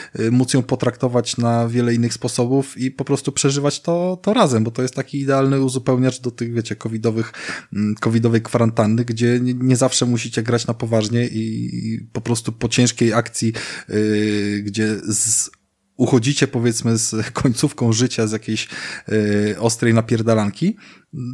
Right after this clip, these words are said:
Za chwilę przychodzi jakaś beka i zaczynamy się po prostu w stresie już nawet śmiać z, z jakichś głupot, które tam gdzieś tam wychodzą, nie?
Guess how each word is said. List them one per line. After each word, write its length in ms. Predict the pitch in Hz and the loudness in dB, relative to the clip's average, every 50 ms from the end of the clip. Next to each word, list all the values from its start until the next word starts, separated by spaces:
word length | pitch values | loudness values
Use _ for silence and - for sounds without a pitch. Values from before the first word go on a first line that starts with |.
| 147 151 147 151 | -8 -8 -2 0
Za 100 | 185 180 | 0 0
chwilę 260 | - - 180 175 170 | 0 2 2 2 2
przychodzi 420 | - - 190 - - 175 165 180 | 2 -2 -2 0 0 0 2 0
jakaś 240 | 175 165 - 175 156 | 0 0 0 -2 0
beka 340 | 147 147 165 156 - 156 147 | 2 2 0 2 4 4 4
i 80 | 143 | 4
zaczynamy 440 | 139 143 135 - - 135 131 131 131 | 2 0 -2 -2 -2 0 0 0 0
się 140 | 120 - 127 | 0 0 0
po 80 | 127 123 | 0 0
prostu 480 | 127 117 - - 120 117 117 113 113 | -2 -4 -2 0 0 0 2 0 -2
w 100 | 113 - | -4 -4
stresie 420 | - - - - 127 123 - - 117 | -4 -2 0 2 2 2 2 2 0
już 180 | 113 113 - | 0 0 0
nawet 280 | 117 113 110 113 110 - | -2 0 0 0 -2 -2
śmiać 360 | - - 120 113 113 113 - | -2 0 0 0 2 0 -2
z, 80 | - - | -2 -2
z 320 | 107 104 104 104 101 104 | -2 -2 -2 -2 -2 -2
jakichś 260 | 107 104 - 117 107 | -4 -4 -4 -8 -8
głupot, 380 | 98 101 110 113 113 - - - | -4 -2 -2 -2 -4 -8 -12 -14
które 240 | - - 95 95 - | -12 -10 -8 -8 -8
tam 180 | - 95 92 | -8 -8 -8
gdzieś 180 | 92 95 92 - | -8 -8 -10 -8
tam 160 | - 95 92 | -8 -10 -8
wychodzą, 460 | 90 101 - - 92 90 - - - 92 | -8 -10 -10 -10 -10 -10 -10 -12 -12 -10
nie? 100 | 104 113 | -10 -12